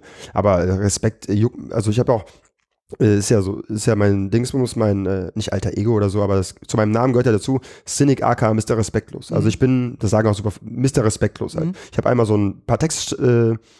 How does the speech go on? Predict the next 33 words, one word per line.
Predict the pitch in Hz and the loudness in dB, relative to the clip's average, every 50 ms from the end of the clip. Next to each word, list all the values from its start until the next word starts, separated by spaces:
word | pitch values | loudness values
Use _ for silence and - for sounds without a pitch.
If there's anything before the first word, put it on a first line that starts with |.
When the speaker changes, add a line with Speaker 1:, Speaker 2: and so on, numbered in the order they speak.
| _ _ - - - | _ _ -20 -10 -4
Speaker 1:
Textzeilen | - 151 143 - - - 143 135 131 127 | -2 -2 -2 -2 -2 0 0 2 2 2
gehabt, | 127 127 123 | 0 0 0
wo | 127 | 0
ich | 127 127 | 0 0
halt | 117 117 | 0 0
immer | 123 123 | 0 0
wieder | 113 113 113 | 2 0 0
das | 98 101 | -2 0
Wort | 120 127 139 147 - | 2 2 2 0 0
wiederhole | - 131 123 113 127 147 151 156 156 | 0 0 0 2 2 2 2 2 2
und | 139 | 2
dann | - 113 | 2 2
Speaker 2:
Mhm. | - 117 | 2 2
Speaker 1:
ganz | 117 117 - | 0 -2 -2
böse | - 127 123 113 101 | 0 0 2 2 2
Sachen | 95 110 101 107 104 | 0 0 0 0 -2
sage. | 98 92 71 - | -2 -2 -2 -2
Speaker 2:
Mhm. | 143 156 202 - - - - _ _ | -2 -2 -4 -4 -6 -18 -20 _ _
Speaker 1:
Ne, | 123 151 180 | 2 2 4
weil | 165 156 | 4 2
das | 147 143 | 2 0
so | - 147 | -2 -6
Teil | - - 156 160 165 | -2 0 2 2 4
meines | 156 151 143 143 135 - | 4 2 2 0 -2 -2
Humors | - 131 131 151 165 160 - | -2 0 2 2 2 2 0
und | 135 | 0
Teil | 139 139 | 0 2
meines | 139 139 127 120 | 2 2 2 0
Charakters | - - 127 160 - 151 139 | -2 -6 -6 -4 -6 -4 -4
auch | 139 127 | -2 -2
ist. | 131 143 139 - - - - - _ _ _ _ _ _ _ _ _ _ _ - - | -2 -4 -4 -6 -14 -20 -20 -20 _ _ _ _ _ _ _ _ _ _ _ -4 0
Und, | 139 123 120 117 110 - | 2 2 2 2 2 2
äh, | 120 110 110 110 110 | 2 4 4 2 2